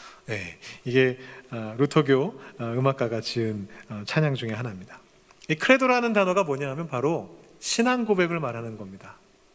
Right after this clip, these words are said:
방금 제가 말씀드린 라틴어가, 불러드린 라틴어가 의미하는 게 그런 뜻입니다. "우리는 한 분 하나님을 믿습니다. 운움 데움. 한 분 하나님을 우리는 믿습니다."라고 고백하는 것이 이 크레도라고 하는 단어입니다.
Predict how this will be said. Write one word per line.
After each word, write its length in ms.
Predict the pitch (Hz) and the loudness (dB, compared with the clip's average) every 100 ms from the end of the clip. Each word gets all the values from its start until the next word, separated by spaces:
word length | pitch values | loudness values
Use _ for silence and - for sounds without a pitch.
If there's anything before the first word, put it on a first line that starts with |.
| - | -4
방금 260 | 147 170 | 0 0
제가 600 | 170 160 156 151 135 - - | 4 4 6 2 0 -8 -2
말씀드린 500 | 131 139 165 147 147 | -2 0 -2 -2 0
라틴어가, 480 | 120 - 147 127 117 | -2 -2 -4 -2 -2
불러드린 500 | 143 147 156 147 143 | 0 2 2 0 -2
라틴어가 500 | 113 - 127 123 120 - - | -4 -4 -2 -2 -4 -8 -2
의미하는 420 | 143 156 147 135 | 0 2 2 0
게 80 | 127 | -4
그런 220 | - 135 | -2 -4
뜻입니다. 520 | 127 110 117 98 92 - - - - - | -2 -4 -6 -10 -14 -18 -20 -20 -16 -6
"우리는 560 | 127 139 160 214 240 - - - - _ | 0 4 2 2 -6 -16 -20 -20 -20 _
한 420 | - 190 185 185 | 0 2 2 0
분 200 | 190 185 | 0 0
하나님을 540 | 175 170 165 156 151 139 | 0 0 0 0 -2 -2
믿습니다. 600 | 113 - 101 95 - - _ _ _ - | -4 -6 -10 -14 -16 -20 _ _ _ -4
운움 360 | 135 143 139 | 0 0 -2
데움. 280 | 120 110 95 - - - | -2 -4 -4 -12 -14 -4
한 380 | - 196 190 | 0 2 2
분 220 | 185 196 190 | 2 0 2
하나님을 560 | 180 180 165 160 202 - - | 2 2 2 0 -2 -4 -8
우리는 460 | - 123 123 151 147 | -2 0 0 0 -2
믿습니다."라고 880 | 117 - 147 123 104 - - 131 143 | -2 0 0 0 -2 -6 2 4 4
고백하는 480 | 139 147 - 139 127 | 4 2 2 -4 -2
것이 360 | 120 - 196 - - | 0 0 0 -4 -4
이 80 | 139 | -4
크레도라고 680 | - - 214 196 165 139 123 | 0 4 4 4 2 0 -4
하는 220 | 117 117 | -6 -6
단어입니다. 540 | - 101 101 95 - | -6 -6 -6 -8 -12